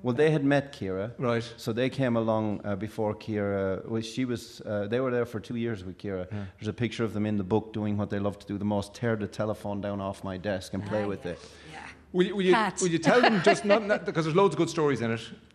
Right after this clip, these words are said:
Speaker 2: but, uh, very close to the end for Kira.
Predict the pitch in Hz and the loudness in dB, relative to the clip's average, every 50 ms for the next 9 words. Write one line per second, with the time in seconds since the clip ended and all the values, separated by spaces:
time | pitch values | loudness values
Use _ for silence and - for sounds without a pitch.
0 | _ _ - 120 110 147 139 135 - - - - 143 135 123 123 123 120 104 156 | _ _ -14 -2 2 2 2 2 0 -8 -10 -6 -2 0 0 0 0 0 0 2
1 | 165 156 143 - 139 139 123 - - 117 120 117 117 113 110 110 104 - - 110 | 2 2 0 0 -2 -2 -2 -2 -2 -2 0 0 2 0 0 -4 -6 -6 -4 -4
2 | 107 95 95 98 | -4 -4 -4 -6